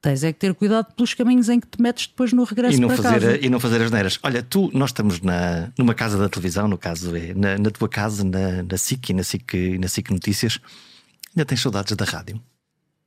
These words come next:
Speaker 1: Sabes que há dias em que eu ainda digo, "Vou para a rádio."
Speaker 2: Vou para a telefonia.
Speaker 1: Sim,
Speaker 2: <laughs>
Speaker 1: vinte e quatro anos depois. O que é,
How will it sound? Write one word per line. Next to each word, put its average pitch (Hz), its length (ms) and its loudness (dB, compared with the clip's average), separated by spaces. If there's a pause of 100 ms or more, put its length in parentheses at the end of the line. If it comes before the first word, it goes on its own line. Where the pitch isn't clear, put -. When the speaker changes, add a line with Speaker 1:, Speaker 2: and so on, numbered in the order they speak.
(400)
Speaker 1:
Sabes 202 300 -2
que - 140 -2
há 196 80 2
dias 196 400 2
em 196 140 2
que 196 140 0
eu 190 100 4
ainda 190 300 4
digo, 175 460 0 (400)
"Vou 185 200 2
para 196 160 -2
a 185 40 0
rádio." 127 440 -2 (180)
Speaker 2:
Vou 135 100 0
para 127 120 0
a - 20 -4
telefonia. 107 580 0
Speaker 1:
Sim, 185 340 4
Speaker 2:
<laughs> - 60 2
Speaker 1:
vinte 262 300 4
e 240 80 2
quatro 220 320 0
anos 208 260 0
depois. 143 520 -4 (680)
O 180 200 4
que 185 340 2
é, 190 520 2